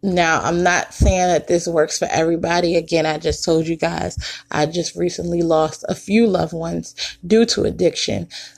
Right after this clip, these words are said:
But if we can all look at addiction as a disease as it is,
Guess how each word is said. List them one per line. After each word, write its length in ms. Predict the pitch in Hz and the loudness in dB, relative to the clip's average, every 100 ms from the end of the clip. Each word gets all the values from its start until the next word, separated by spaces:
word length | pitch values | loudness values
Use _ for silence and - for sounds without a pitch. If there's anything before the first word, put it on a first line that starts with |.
| _ | _
But 540 | 180 190 180 156 - _ _ | -2 2 4 2 -2 _ _
if 260 | 190 170 - 170 | 0 0 -4 -4
we 180 | 190 202 | -2 -2
can 540 | - 208 185 175 170 - | -2 0 2 0 -4 -2
all 480 | 185 180 185 180 175 | 2 4 4 4 2
look 200 | 196 196 | 2 0
at 300 | - 160 - - _ - - - | -4 -6 -8 -12 _ -20 -20 -2
addiction 840 | 156 156 185 175 - 156 151 160 - _ _ _ _ _ _ _ _ _ _ | 0 4 2 2 0 0 0 -4 -10 _ _ _ _ _ _ _ _ _ _
as 240 | 202 180 175 | 0 0 0
a 80 | 165 | -4
disease 580 | 160 160 175 170 165 | -4 -2 0 0 0
as 300 | - 160 156 | -2 -2 0
it 100 | 156 | 2
is, 500 | 170 175 175 170 - | 4 6 4 0 -10